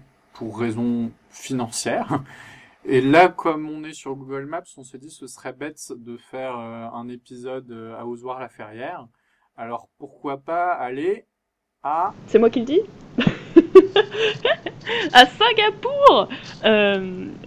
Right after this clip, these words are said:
Speaker 2: Ouais, parce que du coup, on s'est dit, bon,
Speaker 1: Incroyable.
Speaker 2: euh, l'Europe, c'est gentil, c'est mignon, c'est sympa, mais on connaît un peu.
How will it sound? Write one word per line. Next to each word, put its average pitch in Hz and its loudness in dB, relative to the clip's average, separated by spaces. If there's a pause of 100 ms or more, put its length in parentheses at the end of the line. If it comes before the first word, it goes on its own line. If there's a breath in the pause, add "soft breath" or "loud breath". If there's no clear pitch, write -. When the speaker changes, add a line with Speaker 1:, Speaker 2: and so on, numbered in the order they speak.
(240)
Speaker 2:
Ouais, 226 4
parce 214 2
que 247 0
du 240 0
coup, 311 2
on 277 6
s'est 233 0
dit, 180 -6
bon, 170 -2
Speaker 1:
Incroyable. 147 -6
Speaker 2:
euh, 156 0
l'Europe, 180 2 (960)
c'est 170 0
gentil, 185 -6
c'est - -6
mignon, 151 -6
c'est - -18
sympa, 170 -2
mais 170 -6
on 151 -6
connaît 160 -4
un 139 -8
peu. 254 -4